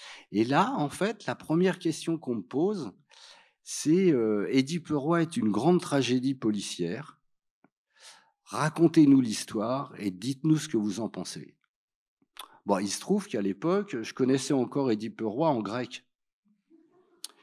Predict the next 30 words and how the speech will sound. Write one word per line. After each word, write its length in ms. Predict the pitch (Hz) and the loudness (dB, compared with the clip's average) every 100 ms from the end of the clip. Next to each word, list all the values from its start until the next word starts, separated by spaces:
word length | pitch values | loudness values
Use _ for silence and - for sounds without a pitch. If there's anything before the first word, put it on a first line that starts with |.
| _ - - - | _ -20 -20 -2
Et 80 | 117 | 6
le 160 | 135 | 8
but, 240 | 147 220 233 | 8 6 4
en 100 | 143 | 4
fait, 240 | - 175 | 2 -2
si, 200 | - 120 | -2 -6
ah 40 | 101 | -6
bah, 140 | 95 | -8
si 160 | - 113 | -12 -12
vous 140 | 127 | -10
passez 280 | 131 117 - | -10 -8 -10
le 60 | |
concours 320 | 113 117 127 113 | -8 -8 -6 -6
de 80 | |
commissaire, 560 | 107 110 107 - 147 135 | -6 -6 -6 -6 -8 -8
c'est 100 | 95 | -10
peut-être 220 | - 95 | -6 -8
plus 140 | - 104 | -8 -12
tout 140 | 113 | -8
à 100 | 107 | -8
fait 160 | - 110 | -6 -6
comme 160 | 139 | -4
ça, 240 | 131 160 143 | -6 -8 -8
mais, 240 | 117 107 | -10 -12
euh, 220 | 101 95 | -12 -12
les, 160 | 98 101 - | -8 -8 -10
les 180 | 110 104 | -6 -4
concours, 500 | - 113 - 180 143 | -2 -4 2 2 2
l'épreuve 460 | 107 101 131 110 104 | 0 0 0 0 -2
de, 360 | 92 85 82 | -4 -4 -6